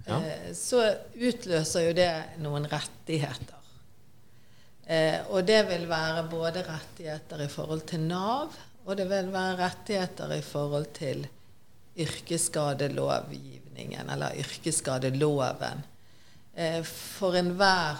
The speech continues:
Speaker 2: arbeidsgiver er pliktig til å tegne en yrkesskadeforsikring
Speaker 1: Mm.
Speaker 2: på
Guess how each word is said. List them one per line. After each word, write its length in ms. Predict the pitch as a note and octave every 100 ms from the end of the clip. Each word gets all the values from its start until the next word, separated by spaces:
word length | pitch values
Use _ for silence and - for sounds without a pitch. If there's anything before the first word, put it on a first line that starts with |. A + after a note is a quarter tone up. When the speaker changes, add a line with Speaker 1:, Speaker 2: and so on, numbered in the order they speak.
| -
Speaker 2:
arbeidsgiver 800 | D3 D3+ D3+ F3 - D3 - -
er 60 | C#3+
pliktig 640 | - D3 D3 - - E3+
til 180 | D#3 C#3+
å 60 | C3+
tegne 400 | - C3+ C3+ C#3+
en 120 | C#3
yrkesskadeforsikring 2000 | - B2+ - - D3 - C#3 C3 C3+ C3 - - - F3+ - - - B2 A2+ B2+ - -
Speaker 1:
Mm. 120 | B2+ A#2 C3 -
Speaker 2:
på 240 | D3